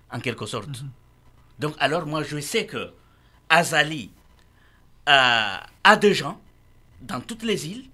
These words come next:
Speaker 1: des gens qui répondent à Azali, qui sont dans sa tête, dans sa fi-, qui ont décidé de mourir avec. Récemment, j'ai fait un article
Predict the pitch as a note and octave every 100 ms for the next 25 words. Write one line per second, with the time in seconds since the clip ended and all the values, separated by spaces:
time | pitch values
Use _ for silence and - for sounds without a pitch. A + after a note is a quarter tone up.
0 | _ _ _ - _ _ - A2+ F3 E3+
1 | F#3+ G3 - F#3 F#3 G3 G3+ F#3+ C#3 -
2 | - _ _ - F3+ E3+ D3+ B2+ G3 -
3 | _ _ _ - A3 A3 G#3 F#3+ D#3 D3+
4 | D3 - G#3 - - - B2 D#3 D#3 D#3
5 | F3 - - G3 G3 E3 B3+ A#3 A#3+ G3+
6 | G3 F3+ F#3 E3+ C3+ A2+ - - - _
7 | - _ - _ _ _ _ _ _ -
8 | C#3+ F3 F3 D3+ F3+ D3+ C#3+ D3 C3+ A#2+
9 | G#2+ G#2 G2+ - G#3 B2